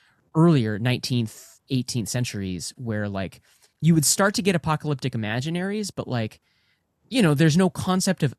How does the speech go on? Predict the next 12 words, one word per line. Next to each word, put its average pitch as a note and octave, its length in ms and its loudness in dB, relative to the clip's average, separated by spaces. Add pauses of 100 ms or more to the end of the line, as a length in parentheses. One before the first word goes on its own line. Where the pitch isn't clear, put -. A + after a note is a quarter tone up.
any D#3+ 320 2
single F3+ 380 4
device B2 500 0
that G2+ 120 -6
would B2 180 -6
end A#2+ 280 -2
all A#2 200 -6
of A2+ 80 -6
civilization A2 720 -6
in G#2+ 100 -8
a F#2 40 -6
moment. F#2+ 640 -6